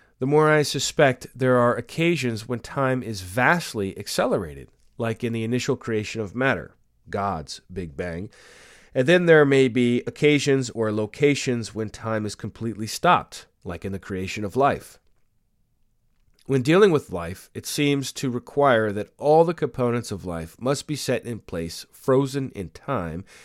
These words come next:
and then time gets turned on. But of course, this is purely speculative.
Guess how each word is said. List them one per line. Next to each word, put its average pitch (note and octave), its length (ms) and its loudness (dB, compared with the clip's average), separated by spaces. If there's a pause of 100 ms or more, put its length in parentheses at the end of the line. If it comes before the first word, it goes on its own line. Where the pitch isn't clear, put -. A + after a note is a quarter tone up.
(140)
and B2 140 -2
then E3 240 6
time B2 480 0
gets G2+ 240 -6
turned A#2 400 -4
on. E2+ 380 -10 (760)
But C3 120 0
of B2 100 -2
course, E3 300 2
this E3+ 140 -2
is C#3 140 -8 (120)
purely D3+ 600 0
speculative. - 800 -10